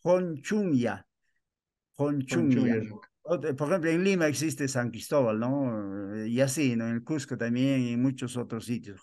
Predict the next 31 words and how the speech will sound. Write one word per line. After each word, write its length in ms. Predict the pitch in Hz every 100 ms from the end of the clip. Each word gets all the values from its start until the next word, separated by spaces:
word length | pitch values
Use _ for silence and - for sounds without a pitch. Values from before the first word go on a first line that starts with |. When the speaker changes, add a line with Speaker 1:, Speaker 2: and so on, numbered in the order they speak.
| -
Speaker 1:
Honchunya 600 | 135 127 127 160 143 127
Speaker 2:
Así, 120 | 120
Speaker 1:
le 80 | 117
Speaker 2:
claro, 260 | 175 156
que 120 | 151
todos 280 | 147 185 196
los 160 | 196 180
pueblos 300 | 202 202 196
tenemos 380 | 160 180 185 160
nuestro 460 | 135 127 127 120
Calvario. 600 | - 127 151 190 139 104 - _ _
Speaker 1:
Claro, 320 | 147 190 156 117
Speaker 2:
Le 80 |
Speaker 1:
todos 160 | 120 269
Speaker 2:
decimos 340 | 190 156 139
Speaker 1:
los 100 | 127
Speaker 2:
allá 360 | 117 143 139 127
Speaker 1:
poblados, 200 | 113 117
Speaker 2:
por 140 | 117 107
mi 120 | 113
Speaker 1:
sí, 100 | 113
Speaker 2:
tierra. 320 | 139 113 107 110 110
Speaker 1:
eso 200 | 175 180
es 60 | 160
lo 180 | 135
que 360 | 127 123 123 120
Speaker 2:
O 20 |
sea, 100 | 127 127
Speaker 1:
también 280 | 175 143
Speaker 2:
que 80 | 156
también 760 | 131 147 160 190 202 196 185 -